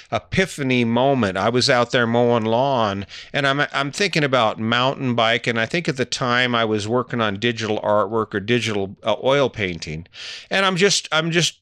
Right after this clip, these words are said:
my mind is racing with all of the things that I love to do. And in response to that, I am hating where I am.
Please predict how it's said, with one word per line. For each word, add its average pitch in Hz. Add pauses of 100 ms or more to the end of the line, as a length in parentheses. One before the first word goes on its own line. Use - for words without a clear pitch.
(100)
my 160
mind 170
is 131
racing 120
with 113
all 139
of 135
the 135
things 127
that 117
I 110
love 110
to -
do. 127
And 107
in 107
response 135
to 117
that, 98 (320)
I 208
am 139
hating 110
where 101
I 95
am. 131